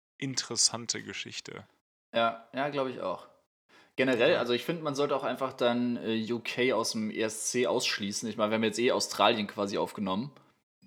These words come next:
Speaker 1: Ist ja das gleiche in grün.
Speaker 2: Genau.
Speaker 1: Wo ist
Speaker 2: Dann
Speaker 1: Kanada eigentlich? Wenn wir das Commonwealth schon dazu holen, können wir auch Kanada noch dazu
Speaker 2: Ja.
Speaker 1: holen.
Speaker 2: Ich meine generell Eurovision Song Contest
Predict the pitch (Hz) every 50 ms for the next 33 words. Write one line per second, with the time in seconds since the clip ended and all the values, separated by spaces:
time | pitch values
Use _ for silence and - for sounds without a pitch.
0 | - _ _ _ _ - - 120 - 117 110 104 - 127 123 117 107 - 113 110
1 | 104 104 110 107 104 104 101 - _ _ _ _ _ _ - _ _ _ _ _
2 | _ _ - 208 196 160 - - - - - _ _ - _ _ _ _ _ _
3 | _ _ - 139 143 139 127 127 131 - 147 165 135 104 104 107 104 110 110 -
4 | 117 110 - 117 117 123 156 180 175 151 - - - 147 156 160 156 135 139 139
5 | 143 147 - - - - - 139 139 135 127 - - - 151 143 139 139 131 131
6 | - 135 131 127 120 113 - - - - 131 135 110 101 101 101 101 98 - -
7 | 107 - - 117 117 113 98 104 110 110 - _ _ _ _ _ _ - - -
8 | - 117 135 139 131 123 123 117 120 127 123 117 104 107 123 139 139 127 120 113
9 | 127 131 135 151 131 113 - - - 98 104 107 - 107 107 104 - 113 120 139
10 | 143 - - -